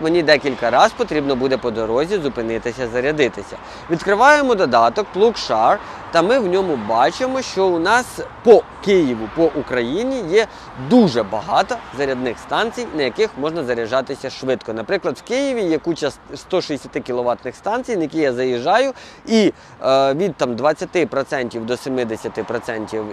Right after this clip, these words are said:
я заряджаю цей автомобіль за, е, тридцять хвилин. Тобто довго витрачати час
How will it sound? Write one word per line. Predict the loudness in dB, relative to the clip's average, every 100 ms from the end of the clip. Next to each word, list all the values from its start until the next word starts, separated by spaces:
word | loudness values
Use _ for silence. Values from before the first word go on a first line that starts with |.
| -2
я | -2 -2 -4
заряджаю | -6 -4 0 -2 -2 -4
цей | -6 -6
автомобіль | -12 -10 -10 -4 -4 -4 -6
за, | 2 2 2 -8 -16 -4
е, | 2 4 4 2
тридцять | 2 0 0 -10 -2
хвилин. | 2 2 2 -6 -8 2
Тобто | 2 2 -4
довго | 4 4 4 0
витрачати | -2 -2 -2 4 4 4 -6 4
час | 4